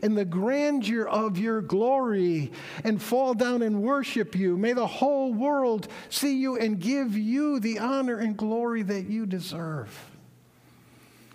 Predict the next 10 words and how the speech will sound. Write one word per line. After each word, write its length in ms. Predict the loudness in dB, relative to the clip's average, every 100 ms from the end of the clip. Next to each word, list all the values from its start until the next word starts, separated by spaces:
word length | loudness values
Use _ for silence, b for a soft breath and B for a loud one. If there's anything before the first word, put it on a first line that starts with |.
| -8
First 300 | -2 0 0
Peter 260 | -2 0 0
two 260 | -2 -2
says, 580 | -2 -4 -4 -4 -6 -12 B B B -6
"You 320 | -2 0 0
are 160 | 0 0
a 80 | -2
chosen 640 | -4 -2 0 -2 -2 -2
race, 300 | -2 -2 -4
believers, 760 | -4 -2 -2 -2 -4 -6 -10